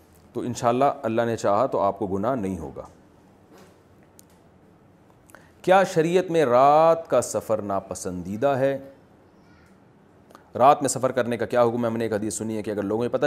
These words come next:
چل جائے کہ رات میں سفر کرنا کیسا ہے تو کوئی بھی رات میں سفر نہ کرے، کیا یہ حدیث صحیح ہے؟ میرے علم میں ایسی کوئی حدیث نہیں ہے،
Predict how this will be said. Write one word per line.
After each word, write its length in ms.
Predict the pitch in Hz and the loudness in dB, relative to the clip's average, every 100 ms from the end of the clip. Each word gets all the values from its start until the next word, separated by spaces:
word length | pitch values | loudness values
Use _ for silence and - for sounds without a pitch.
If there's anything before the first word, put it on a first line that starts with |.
| 143 | -2
چل 140 | 156 | 0
جائے 160 | 160 160 | 0 2
کہ 40 | |
رات 260 | 160 160 160 | 4 4 2
میں 60 | |
سفر 220 | 147 143 | -4 -2
کرنا 300 | 147 143 135 | -2 -2 0
کیسا 480 | 135 120 120 120 117 | -2 0 0 4 4
ہے 220 | 110 127 | 4 2
تو 120 | 120 113 | 0 -4
کوئی 240 | 110 123 | -2 -2
بھی 140 | 127 | 0
رات 200 | 120 110 | 2 0
میں 60 | 110 | -2
سفر 240 | - 104 | -6 -4
نہ 120 | 98 95 | -4 -4
کرے، 240 | 104 107 | -4 -4
کیا 140 | 107 | -2
یہ 100 | 107 | -2
حدیث 180 | 107 101 | -2 -4
صحیح 240 | 98 117 139 | -6 -4 -2
ہے؟ 60 | |
میرے 260 | 135 127 131 | 0 0 0
علم 120 | 123 | -2
میں 80 | 117 | -4
ایسی 180 | 104 104 | -6 -6
کوئی 180 | 117 | -6
حدیث 260 | 117 123 120 | -4 -6 -6
نہیں 200 | 135 | -6
ہے، 60 | 139 | -6